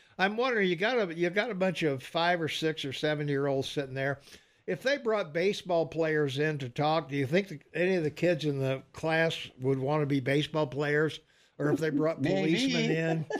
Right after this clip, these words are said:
Speaker 1: or if they brought firemen in, or they brought astronauts in, uh, do you think any of these people, any of these kids watching this would say, "Hey, that's what I want to be when I grow up"? So, <laughs> I mean, how impressionable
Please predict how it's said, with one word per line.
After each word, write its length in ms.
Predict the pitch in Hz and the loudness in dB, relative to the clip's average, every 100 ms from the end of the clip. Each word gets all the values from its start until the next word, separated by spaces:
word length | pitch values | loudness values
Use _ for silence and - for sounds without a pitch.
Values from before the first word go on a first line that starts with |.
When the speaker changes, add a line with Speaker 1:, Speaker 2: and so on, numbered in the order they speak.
| - 440 - - | 0 -2 0 0
Speaker 1:
or 140 | 151 | 0
if 80 | 151 | 2
they 140 | 160 147 | 0 0
brought 480 | 160 156 151 147 - - | 2 2 2 -2 -8 -10
firemen 600 | 165 175 180 175 165 170 | -2 2 2 0 -2 -4
in, 680 | 160 170 165 170 165 165 156 - _ _ - | -2 2 2 2 2 0 -2 -6 _ _ -4
or 200 | 143 147 | 0 2
they 140 | 147 | 0
brought 360 | 143 151 151 151 | 2 2 0 0
astronauts 960 | 156 185 - 185 175 170 165 160 - | 2 2 0 -4 0 2 2 0 -2
in, 600 | 165 165 165 160 160 156 - _ _ _ - | -2 2 2 2 2 0 -4 _ _ _ -8
uh, 260 | 135 143 135 | -2 0 0
do 100 | 147 | 0
you 80 | 156 | 0
think 200 | 220 240 | 0 0
any 120 | 220 | 0
of 60 | 208 | 2
these 180 | 202 | 2
people, 640 | - 185 180 175 175 160 - 151 156 | 0 -2 0 0 0 -2 -6 -8 -4
any 160 | 170 175 | 0 2
of 60 | |
these 140 | 175 156 | 2 -2
kids 320 | - 175 165 | 2 2 4
watching 440 | 147 156 165 165 156 | 2 2 2 0 0
this 220 | 160 160 | 0 2
would 140 | 151 135 | 2 0
say, 220 | 147 156 | 0 0
"Hey, 180 | 311 277 | 2 2
that's 240 | 180 226 190 | 2 0 0
what 140 | 160 | 0
I 120 | 165 | 0
want 200 | 269 190 | 0 0
to 40 | 147 | 2
be 180 | 135 135 | 2 0
when 120 | 123 | 0
I 140 | 127 | -4
grow 300 | 120 135 131 | -2 -2 -2
up"? 240 | 123 139 - | -2 -4 -4
So, 200 | 165 143 - - | -4 -4 -6 -4
<laughs> 640 | 220 135 - 139 131 - - | -4 -2 0 0 0 -6 -4
I 100 | 196 | -2
mean, 220 | 247 196 - _ - - 151 | 2 0 -2 _ -20 -20 -10
how 220 | 165 247 247 | -2 0 0
impressionable 920 | 180 - 196 220 - 156 147 160 | -2 0 0 0 -2 -4 0 0